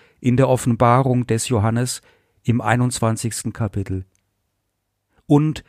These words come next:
dann erst wird kein Geschrei mehr sein und kein Leid. Und einer, der es machen kann, macht alles neu, derselbe, welcher schon einmal alles gemacht hat. Der lässt auch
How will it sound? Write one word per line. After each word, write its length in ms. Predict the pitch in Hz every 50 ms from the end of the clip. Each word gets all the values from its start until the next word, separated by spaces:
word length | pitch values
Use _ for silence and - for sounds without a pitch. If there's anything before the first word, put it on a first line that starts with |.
| - _
dann 300 | - 143 165 175 190 185
erst 500 | - - 135 135 139 135 127 - - -
wird 280 | 135 139 131 - - _
kein 340 | - 170 175 175 185 180 147
Geschrei 800 | - - 117 - - - 127 127 139 143 147 147 143 123 113 - - _
mehr 260 | _ 123 131 131 127 120
sein 380 | 110 131 120 120 120 120 120 - -
und 180 | - 147 151 135
kein 300 | - 175 180 185 180 165
Leid. 480 | 165 160 165 170 160 147 - - - _ _ _ _ _ _ _ _ _ _ _ _ _ _ _ _ - - - -
Und 320 | - 165 180 180 - -
einer, 460 | 139 165 190 202 202 196 165 131 - - -
der 140 | 151 156 160
es 100 | 156 -
machen 360 | 160 160 180 190 185 160 139
kann, 360 | - - 123 120 131 147 156 - _ _ _
macht 260 | 143 160 156 - -
alles 360 | - 156 165 165 151 - -
neu, 320 | 151 156 170 160 147 117 - - - -
derselbe, 760 | - 165 170 165 135 160 175 185 190 190 180 147 139 131 147 151 - - _ _
welcher 420 | - 143 143 156 170 - 170 156 151
schon 400 | - - - 202 202 202 190 170
einmal 560 | - - 135 143 139 131 127 120 120 117 113 - - _ _
alles 320 | - 117 120 120 110 - -
gemacht 420 | - 120 110 113 117 - - -
hat. 240 | 117 110 104 - _ _ _ _ _ _ _ _ _ _ _ _ _ _ _ _ _ _ _ _ _ _ _ _ _ _ _ -
Der 160 | 113 120 123
lässt 300 | 123 135 139 - - -
auch 380 | - 127 127 139 139 - -